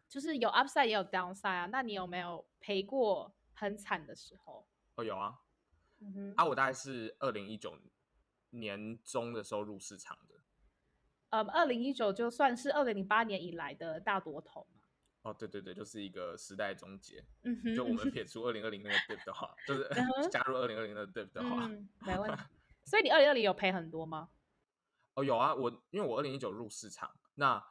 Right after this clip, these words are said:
Speaker 2: 二零二零那个跌，哇，可怕死欸！我从来，就是你如果有在，那时候在，就是大家都有看到自己 portfolio 上面那整个是，就是跳水，真的就是直接跳楼欸。尤其我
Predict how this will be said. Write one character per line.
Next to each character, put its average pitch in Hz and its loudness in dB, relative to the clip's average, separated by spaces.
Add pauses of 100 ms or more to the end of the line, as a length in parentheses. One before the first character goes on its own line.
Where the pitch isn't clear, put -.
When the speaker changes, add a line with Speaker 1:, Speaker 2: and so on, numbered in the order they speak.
(180)
Speaker 2:
二 151 0
零 131 -2
二 131 0
零 110 -4
那 113 -8
个 117 -6
跌， - -16 (100)
哇， 123 -6
可 - -4
怕 135 -2
死 - -12
欸！ - -14
我 123 -6
从 - -10
来， 156 -4 (460)
就 214 -8
是 180 -2
你 139 -4
如 156 2
果 196 6
有 120 2
在， 135 2
那 151 -6
时 139 -6
候 117 -2
在， 120 -2 (140)
就 170 -2
是 147 -4 (800)
大 170 -2
家 156 6
都 165 2
有 139 4
看 135 -6
到 135 2
自 127 -12
己 98 -16
portfolio 117 -4
上 117 -10
面 113 -8 (100)
那 135 -10
整 113 -6
个 95 -14
是， 120 -18 (100)
就 202 -8
是 185 -6
跳 156 -2
水， 67 -10
真 151 -10
的 143 -8
就 135 -10
是 139 -8
直 - -16
接 120 -6
跳 117 -2
楼 58 -10
欸。 - -14 (340)
尤 147 2
其 143 0
我 120 2